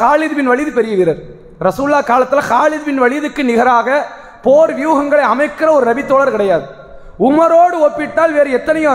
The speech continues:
சாது பின் அபி வக்காஸ், அதே மாதிரி சாது பின் முஆத் ரதியல்லாஹு அவர்கள் என்று எத்தனையோ தலை சிறந்த வீரர்கள் உண்டு.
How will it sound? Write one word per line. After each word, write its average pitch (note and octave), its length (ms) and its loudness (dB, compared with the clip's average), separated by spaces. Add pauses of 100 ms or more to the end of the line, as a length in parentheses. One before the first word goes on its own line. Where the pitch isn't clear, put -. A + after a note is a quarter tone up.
(140)
சாது C#4 280 2
பின் D4+ 180 -2
அபி D4 220 0
வக்காஸ், C4+ 360 0 (360)
அதே D4+ 220 0
மாதிரி D4 380 0
சாது C#4+ 360 0
பின் C#4 200 -2
முஆத் D4+ 200 2
ரதியல்லாஹு C#4 380 0
அவர்கள் C4+ 300 2
என்று C4 260 -2
எத்தனையோ C#4+ 420 -2
தலை D4 300 0
சிறந்த E4 340 0
வீரர்கள் C#4+ 280 0
உண்டு. A3 220 -2